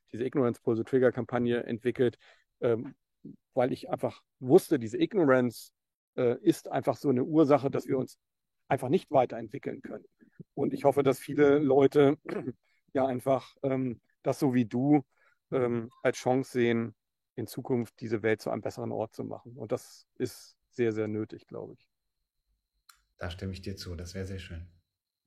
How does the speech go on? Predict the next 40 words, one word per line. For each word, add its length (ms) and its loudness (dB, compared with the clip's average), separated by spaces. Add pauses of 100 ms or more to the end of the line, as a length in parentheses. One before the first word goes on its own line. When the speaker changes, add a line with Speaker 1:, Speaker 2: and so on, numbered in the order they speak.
(400)
Speaker 1:
Danke 280 2
dir 260 4
und 360 2 (280)
wünsche 340 0
dir 100 8
noch 140 6
sehr, 180 6
sehr 140 6
viel 540 2
Spaß, 800 0
ähm, 260 -4
und 180 -4
vielleicht 340 -2
auch 60 0
noch 140 2
ein 80 -2
paar 360 4 (460)
erhellende, 880 6 (440)
ähm, 360 4
Momente. 720 2
Ich 140 -14
glaube, 200 -2
die 60 -6
kann 160 -2
man 160 4
in, 340 -2
in 180 -4
Thailand 480 0
haben. 460 0 (240)
Ähm, 520 -2 (120)
genieß 300 0
die 120 2
Zeit 400 4
und, 400 -4
äh, 280 -6
ja, 140 -2
komm 260 -4
gestärkt 380 -2
zurück 340 0
und, 260 -2